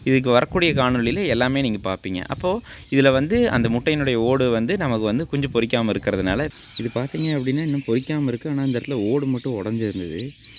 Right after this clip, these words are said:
நான் ஓடை மட்டும் எடுத்து விட்ருக்கேன். இந்த ஓடு வந்து ரொம்ப கெட்டியா இருந்தா இந்த மாதிரி இருக்கும். ரெண்டு, அஹ், லேயர் இருக்குங்க. இந்த ரெண்டாவது லேயர்ல இந்த ரத்தமெல்லாம் தெரியுது பார்த்தீங்களா?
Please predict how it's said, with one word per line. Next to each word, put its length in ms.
நான் 200
ஓடை 240
மட்டும் 260
எடுத்து 240
விட்ருக்கேன். 500
இந்த 180
ஓடு 260
வந்து 220
ரொம்ப 260
கெட்டியா 540
இருந்தா 300
இந்த 180
மாதிரி 220
இருக்கும். 360
ரெண்டு, 420
அஹ், 340
லேயர் 280
இருக்குங்க. 340
இந்த 180
ரெண்டாவது 340
லேயர்ல 440
இந்த 140
ரத்தமெல்லாம் 560
தெரியுது 240
பார்த்தீங்களா? 480